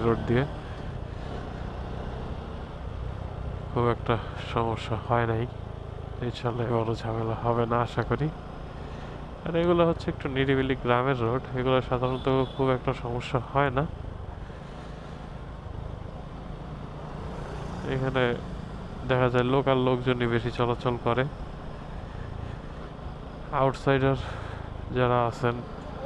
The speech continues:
তাদের চলাচল এই সব জায়গা দিয়ে খুবই কম। বেশিরভাগ লোকজন যারা ঘুরতে আসে বরিশাল, মাদারীপুর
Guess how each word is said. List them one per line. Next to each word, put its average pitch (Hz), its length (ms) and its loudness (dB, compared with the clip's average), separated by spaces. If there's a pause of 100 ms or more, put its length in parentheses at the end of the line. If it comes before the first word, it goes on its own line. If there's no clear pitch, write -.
(500)
তাদের 123 260 4 (240)
চলাচল 123 440 4 (420)
এই 147 180 6
সব 143 120 4 (100)
জায়গা 127 240 8
দিয়ে 120 220 6
খুবই 123 200 4 (120)
কম। 123 180 6 (400)
বেশিরভাগ 127 380 2 (120)
লোকজন 120 340 0 (1120)
যারা 139 180 6 (100)
ঘুরতে 139 320 0
আসে 127 180 -2 (320)
বরিশাল, 123 420 2
মাদারীপুর 117 400 2